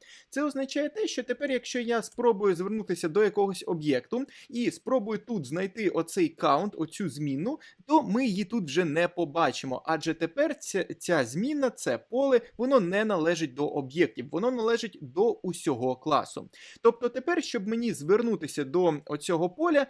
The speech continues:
мені потрібно взагалі без створення якогось об'єкту, мені просто потрібно звернутися до класу.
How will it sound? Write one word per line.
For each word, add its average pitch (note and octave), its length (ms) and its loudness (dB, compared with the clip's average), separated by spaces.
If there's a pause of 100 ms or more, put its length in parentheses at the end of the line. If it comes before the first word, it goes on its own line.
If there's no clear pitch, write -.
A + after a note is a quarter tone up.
(160)
мені D4 240 0
потрібно A#3+ 540 0
взагалі A3 520 0
без E3+ 380 -4
створення F#3 520 2
якогось D#3+ 540 2
об'єкту, D3+ 560 -2
мені A#3 220 -2
просто A3+ 380 2
потрібно E3+ 400 -4
звернутися E3 580 -2
до E3 200 0
класу. B3+ 600 -4